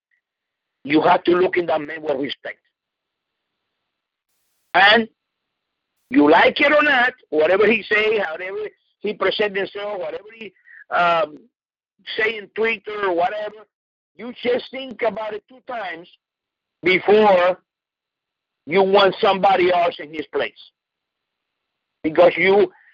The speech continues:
they say, "Be, be careful what, what you asking for a cup of soup because maybe you get five." You don't get one cup.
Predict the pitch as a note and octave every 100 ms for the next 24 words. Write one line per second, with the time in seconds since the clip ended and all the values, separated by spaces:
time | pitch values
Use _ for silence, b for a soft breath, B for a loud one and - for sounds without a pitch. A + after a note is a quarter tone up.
0 | b b - F#3 - - G#3+ F3 D3 F#3
1 | F3+ G#3 A3 A#3 A#3 G#3 G#3 G3+ _ _
2 | _ - F3 F3+ F#3+ G3+ G#3 F3+ F3 E3
3 | F#3+ F3 F3 - F#3+ E3 D#3+ F3 E3+ F3+
4 | F#3 F3+ E3+ E3 E3+ - D#3+ B2+ A2 _
5 | _ _ _ _ _ _ _ _ _ _
6 | _ _ _ _ _ _ _ _ _ _
7 | _ _ _ _ _ _ _ _ _ _
8 | - D#3 D#3+ E3 D#3+ D#3+ D3 - - -